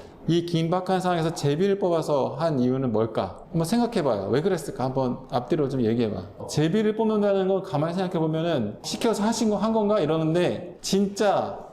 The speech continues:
온전히 하나님만 의지한 거야. 그 인위적인 어떤 사람의 그게 아니라 그냥 딱 뽑은 대로 자기 땅이 되는 거야. 뽑았는데 엄청 강한 군대가 있는 땅이 내가 정복해야 될 땅이 될 수도 있고,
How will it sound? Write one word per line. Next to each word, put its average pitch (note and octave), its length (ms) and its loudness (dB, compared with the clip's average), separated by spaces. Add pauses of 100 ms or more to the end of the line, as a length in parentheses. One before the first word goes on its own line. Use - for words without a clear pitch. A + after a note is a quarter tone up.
(160)
온전히 A#3 880 4
하나님만 A#3 680 2
의지한 A#2+ 320 0
거야. F2+ 260 -8
그 C#3+ 80 0
인위적인 F3 800 2
어떤 C3 440 0
사람의 D#3+ 480 0
그게 C#3 200 0
아니라 B2 580 0
그냥 G#3+ 180 0
딱 - 220 -4
뽑은 A#3+ 320 2
대로 G#3+ 240 4
자기 D3 300 -2
땅이 D3+ 200 0
되는 A2 240 -2
거야. G2+ 200 -10 (200)
뽑았는데 A3+ 720 2
엄청 G3 440 0
강한 E3+ 340 0
군대가 D#3 400 0
있는 D3 280 -4
땅이 E3+ 680 0
내가 C#3+ 220 2
정복해야 C#3+ 400 0
될 B2+ 180 -2
땅이 D3 200 0
될 B2+ 120 2
수도 B2 180 -4
있고, G2 480 -6